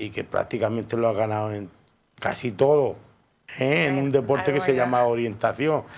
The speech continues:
Speaker 1: por lo menos, eh, en las edades más juveniles, ¿no?
Speaker 2: Sí, sí.
Speaker 1: Ya después comenzaste con los estudios y, y fue
Speaker 2: Ah,
Speaker 1: más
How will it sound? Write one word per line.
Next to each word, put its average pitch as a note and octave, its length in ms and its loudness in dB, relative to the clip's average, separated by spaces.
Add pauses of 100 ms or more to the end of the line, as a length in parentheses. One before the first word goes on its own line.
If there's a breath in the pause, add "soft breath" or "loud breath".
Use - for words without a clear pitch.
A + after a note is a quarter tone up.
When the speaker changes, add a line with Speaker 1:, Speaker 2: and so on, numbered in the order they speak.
(320 loud breath)
Speaker 1:
por A#2 120 0
lo A#2 100 2
menos, B2 400 0
eh, B2+ 200 0 (320 loud breath)
en A#2+ 120 -2
las A#2+ 120 4
edades B2 300 2
más B2 160 0
juveniles, A2 540 0
¿no? A#2 160 -2
Speaker 2:
Sí, F#3 80 -2
sí. F#3 220 -14 (160)
Speaker 1:
Ya B2+ 100 2
después - 320 -4
comenzaste B2 520 -2
con A#2+ 180 -2
los A#2 100 0
estudios C#3 480 -2
y, C3 160 -2 (340 loud breath)
y - 100 -4
fue C3 180 0
Speaker 2:
Ah, - 20 0
Speaker 1:
más C#3+ 60 0